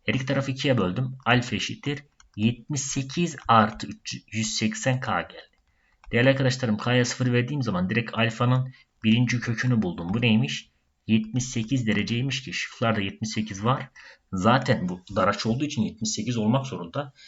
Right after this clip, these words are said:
Yetmiş sekizden sonraki bulacağım köklerim ne gelecek? Geniş açı gelecek. Yüz seksenin üzerine yüz seksen ekleyip, yüz seksen ekleyip gideceğim için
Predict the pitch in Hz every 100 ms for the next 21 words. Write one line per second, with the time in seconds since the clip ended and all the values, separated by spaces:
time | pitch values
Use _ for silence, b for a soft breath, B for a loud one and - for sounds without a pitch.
0 | B 110 107 127 117 113 113 143 110 -
1 | 123 110 107 95 117 117 101 - 110 -
2 | 101 110 117 98 92 151 - - - _
3 | _ _ _ - 139 139 110 - - -
4 | - - 110 107 110 107 107 123 110 107
5 | 107 90 90 110 107 117 107 - 92 -
6 | - 104 107 90 - 104 104 143 127 -